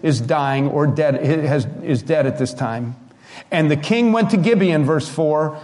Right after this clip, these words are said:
to sacrifice there, for that was the great high place Solomon used to offer a thousand burnt offerings on that altar.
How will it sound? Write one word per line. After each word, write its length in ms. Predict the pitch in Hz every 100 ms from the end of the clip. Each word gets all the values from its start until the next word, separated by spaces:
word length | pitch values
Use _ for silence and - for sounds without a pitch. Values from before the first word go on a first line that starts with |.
| -
to 120 | 165
sacrifice 640 | - 190 190 190 - 160 139
there, 320 | 160 151 135
for 240 | - 160 139
that 260 | 175 208
was 180 | 214 202
the 100 | 175
great 260 | 151 196 196
high 240 | 175 185
place 500 | 180 151 143 147 - - - -
Solomon 500 | - 160 180 175 175
used 300 | 185 143 -
to 80 |
offer 400 | - 170 170 160
a 60 | 131
thousand 600 | - 156 160 185 147 160
burnt 240 | 151 156
offerings 480 | 147 151 147 139 120
on 160 | 135 135
that 180 | 131 143
altar. 460 | 147 143 127 123